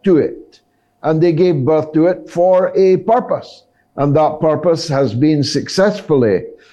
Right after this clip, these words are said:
uh, enjoyed by them, uh, for, uh, well over half a century. But the rest of the world, Latin America, Africa, Asia,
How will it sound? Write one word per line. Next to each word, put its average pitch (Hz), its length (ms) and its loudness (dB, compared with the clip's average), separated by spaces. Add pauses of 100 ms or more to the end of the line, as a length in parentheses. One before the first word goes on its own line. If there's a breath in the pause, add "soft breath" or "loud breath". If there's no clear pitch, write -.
(220 soft breath)
uh, 123 200 0
enjoyed 147 800 2
by 120 200 0
them, 95 400 -4 (460)
uh, 120 240 0
for, 127 840 0
uh, - 280 -8 (240)
well 180 300 2
over 123 600 0
half - 280 -4
a 104 60 -6
century. 131 640 -2 (600 soft breath)
But - 440 -2 (380)
the 165 140 0
rest 233 340 0
of 143 260 2
the 120 80 0
world, 101 400 -2 (640)
Latin 151 360 -2
America, 147 520 -2 (580)
Africa, 165 640 -4 (580)
Asia, 190 540 2